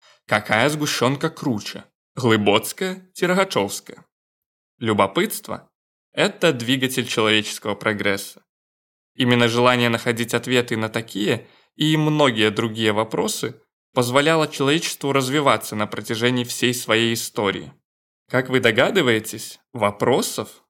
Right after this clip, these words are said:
ответы на которые волновали и волнуют человечество, море, даже целый океан. Мы же решили выбрать четыре волнующих человечество вопроса.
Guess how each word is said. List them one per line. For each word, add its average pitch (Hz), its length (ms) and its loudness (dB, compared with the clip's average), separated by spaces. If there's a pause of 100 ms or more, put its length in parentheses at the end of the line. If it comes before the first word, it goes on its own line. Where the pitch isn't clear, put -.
(100)
ответы 120 400 0
на 113 80 -2
которые 117 400 2
волновали 117 600 2
и 110 60 2
волнуют 110 460 0
человечество, 107 960 -4 (220)
море, 110 600 2 (320)
даже 110 380 0
целый 101 440 -2
океан. 98 560 -6 (320)
Мы 151 200 2
же 226 140 2
решили 151 320 0
выбрать 135 500 -2
четыре 135 460 -2
волнующих 107 680 -2
человечество 127 520 -2
вопроса. 113 640 -4